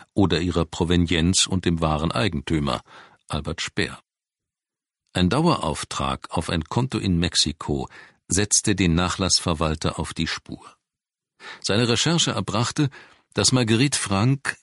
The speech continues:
jahrzehntelang einer Freundin in dem mittelamerikanischen Land monatlich einen festen Betrag überwies.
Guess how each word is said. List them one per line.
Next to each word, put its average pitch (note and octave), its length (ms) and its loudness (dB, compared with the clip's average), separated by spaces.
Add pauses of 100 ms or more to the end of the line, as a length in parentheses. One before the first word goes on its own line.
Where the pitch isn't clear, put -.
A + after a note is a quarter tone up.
jahrzehntelang G#2+ 1000 2
einer G2+ 300 -2
Freundin G#2+ 600 2
in G#2 120 2
dem F#2 160 4
mittelamerikanischen G2 1040 0
Land E2+ 340 -2
monatlich G2 560 2
einen F#2+ 200 0
festen F2 420 0
Betrag - 460 -2
überwies. C#2+ 600 -2